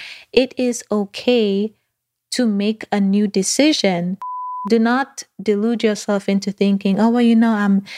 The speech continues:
I'm doing research and I, I learned all of this stuff." Okay, but so what did you apply? If you don't take that leap of faith for that thing that you really want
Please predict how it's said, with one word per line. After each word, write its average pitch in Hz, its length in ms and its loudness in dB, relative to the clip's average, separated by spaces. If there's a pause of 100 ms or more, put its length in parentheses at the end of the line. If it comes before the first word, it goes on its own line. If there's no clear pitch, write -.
(340)
I'm 208 100 6
doing 208 360 2
research 240 840 0
and 196 200 0
I, 190 280 0
I 190 100 0
learned 214 380 2
all 196 160 2
of 185 100 -2
this 240 160 0
stuff." 233 400 -2
Okay, 254 180 -2
but 226 320 -2
so - 200 0
what 240 180 0
did 262 180 -6
you 240 100 2
apply? 185 520 -2 (480)
If 254 220 -2
you 277 260 0
don't 247 400 0
take - 560 -4
that 214 320 -2
leap 214 340 -6
of 196 140 -8
faith - 640 -6 (400)
for - 140 -2
that 202 320 -2
thing 214 240 -2
that 190 220 -8
you 190 100 -4
really 196 240 0
want 208 600 -2